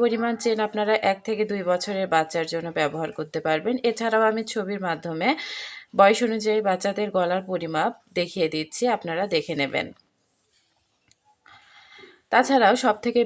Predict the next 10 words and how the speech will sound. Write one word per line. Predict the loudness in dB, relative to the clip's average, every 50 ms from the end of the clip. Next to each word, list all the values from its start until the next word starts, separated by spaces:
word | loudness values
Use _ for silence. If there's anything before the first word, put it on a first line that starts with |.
| 2 0
বেশি | -2 -2 -2 -2 -2
ভালো | -2 -2 -2 0 0 0
হয় | 2 2 2 4 2 0
আপনারা | 0 -2 -4 -2 0 0 2 4
বাচ্চার | 2 2 2 0 -2 -2 -2 -2
জামার | -2 -4 -2 -2 -2 -4 -2
গলার | -2 0 0 0 0 -2 -2
মাপ | -2 -2 -4 -4 -4 -8
নিয়ে | -6 -4 -4 -2 -2 -2 -4 -4 -10 -18 -20 -20 _ _ _ -20 -20 -20 _ _ _ _ _ _ _ _ _ _
সেই | -8 -6 -4 -4